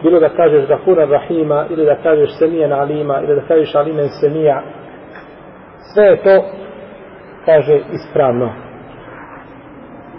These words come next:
I Allah je upravo takav kao što si ga, čime si ga opisao.” Kaže: „Sve dok ne završi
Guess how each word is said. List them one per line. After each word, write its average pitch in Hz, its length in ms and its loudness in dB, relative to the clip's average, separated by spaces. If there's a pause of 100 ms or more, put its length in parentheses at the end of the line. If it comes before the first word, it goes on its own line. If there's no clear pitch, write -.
(680)
I 156 140 -4
Allah 151 380 2
je 139 160 2 (1200)
upravo 135 220 0
takav 135 420 -2
kao 131 160 0
što - 140 -10
si 135 140 -10
ga, 131 140 -6 (400)
čime 127 160 -6
si 123 140 -10
ga 120 60 -4
opisao.” 117 440 -12 (1900)
Kaže: 165 320 4
„Sve - 320 2
dok 226 200 2 (180)
ne 160 160 0
završi 185 840 2